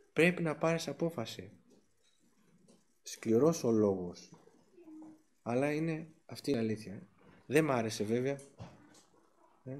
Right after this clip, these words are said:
με πείραξε αυτό που μου είπε ο αδερφός. Πάρα πολύ. Αλλά ήταν λόγος Θεού. Αφού το λέει μέσα.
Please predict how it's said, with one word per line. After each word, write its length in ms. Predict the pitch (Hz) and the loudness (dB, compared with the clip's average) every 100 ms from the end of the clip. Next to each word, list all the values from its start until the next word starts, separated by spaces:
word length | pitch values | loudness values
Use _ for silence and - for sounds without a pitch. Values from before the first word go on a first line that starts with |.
| 139 | -8
με 140 | 117 113 | -8 2
πείραξε 360 | 185 165 - | 4 4 0
αυτό 180 | 220 214 | -2 -2
που 120 | 196 | -2
μου 100 | 196 | -2
είπε 160 | 196 196 | -2 -4
ο 20 | |
αδερφός. 500 | 196 180 - 143 - - - - _ - | -6 -6 -8 -8 -14 -20 -20 -20 _ -2
Πάρα 260 | 156 139 | 0 0
πολύ. 440 | - 107 123 - - _ _ _ _ | -2 -4 -4 -6 -16 _ _ _ _
Αλλά 160 | - 170 | -2 0
ήταν 200 | 214 208 | 2 2
λόγος 280 | 240 220 - | 2 0 -2
Θεού. 420 | 247 180 113 - _ - _ - - - - | 0 0 -2 -14 _ -20 _ -20 -18 -16 -8
Αφού 200 | 156 190 | -4 2
το 120 | 202 | 4
λέει 180 | 214 208 | 6 6
μέσα. 360 | 156 113 - | 4 -2 -8